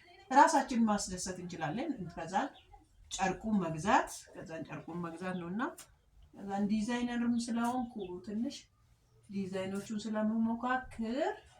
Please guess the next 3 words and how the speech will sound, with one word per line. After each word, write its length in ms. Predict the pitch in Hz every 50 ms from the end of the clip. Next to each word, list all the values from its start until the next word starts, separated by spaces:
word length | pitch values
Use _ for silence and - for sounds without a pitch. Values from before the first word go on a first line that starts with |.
| - - - - - - - - _ _ - 233
ራሴው 520 | 247 254 240 233 - - 214 214 262 349 381 - - _ _ _ _ _ _ -
ሰፋታለሁ። 720 | - 220 196 - 185 156 - - 156 135 113 - - - - - - - _ _ _ _ _ _ _ _ -
በስባጎ 880 | 240 - 160 156 151 147 143 143 - - - 185 185 190 175 170 -